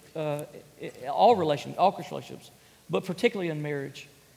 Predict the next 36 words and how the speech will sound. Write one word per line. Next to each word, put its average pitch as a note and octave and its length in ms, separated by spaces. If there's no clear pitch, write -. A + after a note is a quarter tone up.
is F3+ 200
that G3+ 200
we G#3+ 160
would G#3 240
learn G3 760
to E3 140
unconditionally E3+ 800
love D#3 260
each D3+ 200
other. B2 240
In E3 80
other G3 120
words, G3 220
we G3+ 140
would F#3 160
learn F#3 500
not E3+ 240
to F3+ 100
try E3+ 220
to F3 60
control F3+ 500
each E3+ 160
other D#3+ 340
or E3+ 160
to E3+ 160
say, D#3 560
"If D3 180
you're F3+ 120
good F3 220
to E3 40
me, E3 160
I'll D#3+ 140
be D#3+ 100
good D3+ 220
to D3+ 40
you," D#3 380